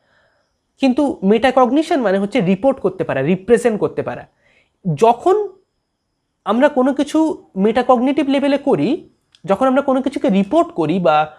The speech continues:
আম, আমরা একটা কনসেপ্ট তৈরি করি, তার মধ্যে কিন্তু অ্যাটেনশন জিনিসটা বা অ্যাওয়ারনেস জিনিসটা ইনক্লুড হয়ে আছে। অর্থাৎ সমস্ত মেটাকগনিশনের মধ্যেই অ্যাওয়ারনেস থাকে,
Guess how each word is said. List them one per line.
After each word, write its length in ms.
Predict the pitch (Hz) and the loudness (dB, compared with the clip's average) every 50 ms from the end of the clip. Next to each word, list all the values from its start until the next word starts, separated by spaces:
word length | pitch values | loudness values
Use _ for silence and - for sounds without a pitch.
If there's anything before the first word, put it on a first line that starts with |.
| - - _ _ _ - | -20 -20 _ _ _ -8
আম, 520 | - 156 147 143 147 147 139 110 - - - _ _ _ _ _ | -6 -4 -2 -2 -4 -4 -6 -10 -12 -18 -20 _ _ _ _ _
আমরা 140 | - 180 190 | -2 0 0
একটা 120 | 202 208 220 | 0 0 0
কনসেপ্ট 440 | 220 226 233 240 - - 269 277 | 0 2 0 0 0 -2 -4 -2
তৈরি 220 | - 302 294 240 202 | 0 0 2 2 0
করি, 360 | - 165 208 311 349 - - _ _ | 0 0 0 0 -2 -4 -8 _ _
তার 280 | - 214 226 277 320 285 | 2 4 4 4 4 4
মধ্যে 300 | 262 285 294 285 - 285 | 2 2 0 0 -4 -4
কিন্তু 280 | 294 320 285 269 349 302 - - | -4 -2 -4 -2 -4 -4 -4 -2
অ্যাটেনশন 640 | 180 190 190 - 285 320 330 320 - 330 302 269 | -2 -2 -2 0 -2 -2 -2 -2 -2 -2 -2 0
জিনিসটা 540 | 226 247 269 285 294 - - - 156 175 220 - - - _ - | 0 0 0 0 -2 -4 -6 -6 -6 -6 -6 -8 -12 -20 _ -4
বা 160 | 185 190 196 - | 0 0 0 0
অ্যাওয়ারনেস 560 | - 180 196 220 269 311 294 285 294 240 190 - | 0 0 2 2 2 2 2 0 0 -2 -2 -2
জিনিসটা 320 | 247 254 262 - - 202 - - | -2 -2 -2 -4 -8 -10 -8 -4
ইনক্লুড 520 | 214 240 240 240 233 - 277 294 311 285 180 | -2 0 0 0 0 0 2 4 4 2 2
হয়ে 260 | 170 190 151 131 127 | 2 0 0 0 0
আছে। 240 | 127 120 - - - _ _ _ _ _ _ _ _ _ _ - | -4 -8 -10 -14 -20 _ _ _ _ _ _ _ _ _ _ -6
অর্থাৎ 300 | 180 190 - 311 302 311 | -6 0 0 0 -2 -2
সমস্ত 580 | - - - 233 220 233 302 320 320 - - 359 | -6 -8 -2 -2 0 2 2 0 -2 -2 -2 0
মেটাকগনিশনের 880 | 349 262 262 247 269 247 254 277 262 254 285 311 311 320 330 330 302 | 0 2 0 0 -2 0 0 0 0 2 0 -2 0 0 0 0 0
মধ্যেই 500 | 269 226 170 131 - - 277 359 - - _ _ _ _ _ - | 0 -2 -2 -2 -4 -4 -4 -4 -6 -10 _ _ _ _ _ -6
অ্যাওয়ারনেস 540 | - 165 190 220 247 277 269 269 285 269 - - | -2 0 2 4 4 4 2 0 -2 -2 -4 -2
থাকে, 320 | - 294 262 - 127 120 | -2 -2 -2 -2 -4 -14